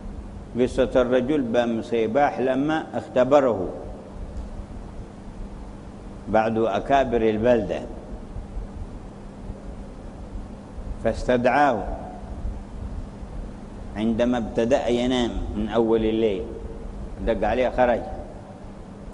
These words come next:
ذكر له حاجة فأخرج له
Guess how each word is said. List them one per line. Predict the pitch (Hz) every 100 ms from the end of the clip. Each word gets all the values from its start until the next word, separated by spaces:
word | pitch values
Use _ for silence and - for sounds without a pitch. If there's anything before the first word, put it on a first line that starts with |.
| - -
ذكر | 101 - 139
له | 139 127 -
حاجة | 139 135 95 82 - - - - - - - - - - - - - - - -
فأخرج | 107 120 117 117 123 131
له | 139 127 151